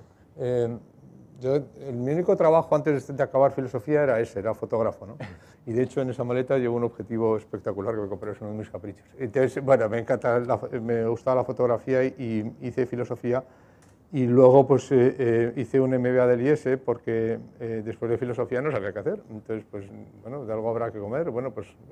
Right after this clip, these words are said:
comer que se hace con dinero, pero vamos a un sitio donde te enseñan a hacer dinero. Me fui al, me fui al ies y allí aprendí el ies. Y luego, la verdad es que tuve una carrera fulgurante. Llegaba presidente ejecutivo de Europa Press en aproximadamente dos semanas, porque era el hijo del dueño.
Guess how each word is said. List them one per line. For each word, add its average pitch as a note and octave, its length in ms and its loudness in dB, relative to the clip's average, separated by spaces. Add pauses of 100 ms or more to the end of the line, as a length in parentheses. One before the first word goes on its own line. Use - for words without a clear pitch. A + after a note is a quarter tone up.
(120)
comer B2 260 -4
que D3+ 120 -4
se - 100 -6
hace A#2+ 160 -6
con G2+ 160 -10
dinero, G#2+ 320 -6
pero G#2 160 -10
vamos A#2 120 -6
a - 0 -
un A#2 40 -14
sitio B2 220 -6
donde B2 160 -6
te G#2 100 -12
enseñan G#2 240 -8
a G#2 60 -8
hacer G2+ 160 -10
dinero. G2 280 -10
Me C3 140 -12
fui G#2 120 -6
al, G2+ 100 -4 (160)
me G#2+ 100 -16
fui A2+ 140 -8
al G#2+ 80 -8
ies A#2 220 -8
y D#3 120 -2
allí G#2+ 160 -4
aprendí A2 360 -8
el G#2 140 -6
ies. A2+ 220 -8 (720)
Y C#3+ 80 -4
luego, D#3 260 12
la F#3+ 100 10
verdad D#3 260 6
es G3+ 100 -6
que D#3+ 260 0 (260)
tuve D3 180 2
una D#3 140 0
carrera C#3 220 0
fulgurante. A2+ 720 0
Llegaba C#3 400 2
presidente C3+ 480 -6
ejecutivo B2+ 580 -4
de B2 60 0
Europa A#2+ 300 -2
Press B2+ 240 -6
en A2+ 60 -8
aproximadamente A#2+ 760 -6
dos B2+ 140 -2
semanas, B2+ 420 -4
porque - 260 -12
era G#2+ 80 -2
el G#2+ 80 -4
hijo A2 160 -6
del G#2 80 -4
dueño. B2 300 -4